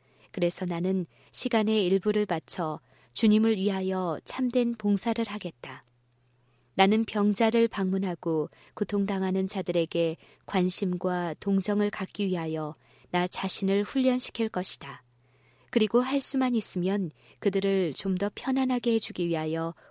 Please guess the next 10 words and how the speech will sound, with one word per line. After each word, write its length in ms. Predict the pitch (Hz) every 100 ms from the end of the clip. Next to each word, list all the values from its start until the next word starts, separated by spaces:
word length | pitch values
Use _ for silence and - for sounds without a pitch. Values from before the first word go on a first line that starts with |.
| -
호의를 380 | 262 247 247 240
베풀 320 | - 196 214
것이다." 560 | 208 180 - - - - _ _ _ _ _ _ _ _ _ _ _ _
이러한 340 | 196 220 226 240
방법을 460 | 233 214 220 233
통하여 640 | 226 226 202 190 185 175 160 -
나는 320 | 196 190 202
예수 340 | 185 202 233 226
그리스도의 560 | 220 220 - 220 226
종으로서 800 | - 214 208 196 - - 156 135